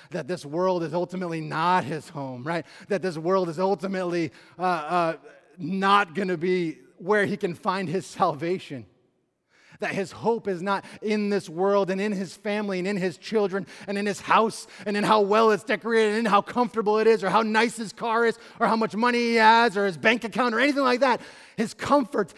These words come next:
he was reminded that his comfort is not found in this world. The only comfort for him is Jesus Christ. Can we say that today?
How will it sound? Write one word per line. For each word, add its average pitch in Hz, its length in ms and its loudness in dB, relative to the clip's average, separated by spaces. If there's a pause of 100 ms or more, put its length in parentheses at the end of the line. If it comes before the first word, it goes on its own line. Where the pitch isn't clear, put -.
he 240 120 0
was 226 160 -2
reminded 233 500 2
that 208 180 2 (120)
his 240 200 -2
comfort 285 460 0
is 208 180 0
not 247 320 0
found 277 400 6
in 254 200 2
this 262 180 0
world. 214 640 2 (2250)
The 320 80 4
only 311 240 2
comfort 285 640 -2
for 247 100 -4
him 226 560 2 (260)
is 226 200 -2
Jesus 254 520 2
Christ. 277 720 -6 (1500)
Can 226 200 -6
we 220 100 -4
say 277 460 -4
that 202 260 -4
today? 123 440 -14